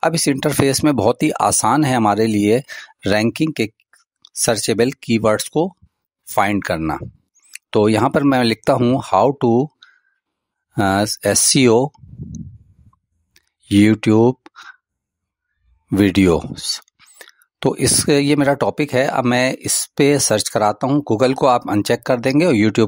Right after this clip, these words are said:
को आप, अ, चेक बॉक्स on कर देंगे। उसके बाद आप ये कंट्री को सिलेक्ट करेंगे।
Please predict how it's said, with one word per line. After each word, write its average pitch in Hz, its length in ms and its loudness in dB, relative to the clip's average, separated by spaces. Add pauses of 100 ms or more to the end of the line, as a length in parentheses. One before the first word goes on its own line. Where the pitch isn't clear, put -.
को 120 100 0
आप, 120 180 0 (1040)
अ, 104 200 0
चेक 104 300 -2
बॉक्स 117 220 -2 (140)
on 101 180 0
कर 90 140 -2
देंगे। 82 360 -6 (840)
उसके - 260 -4
बाद 120 260 2
आप 135 500 0 (360)
ये 104 400 2 (140)
कंट्री 101 280 -2
को 123 120 -2
सिलेक्ट 117 300 -2
करेंगे। 143 380 0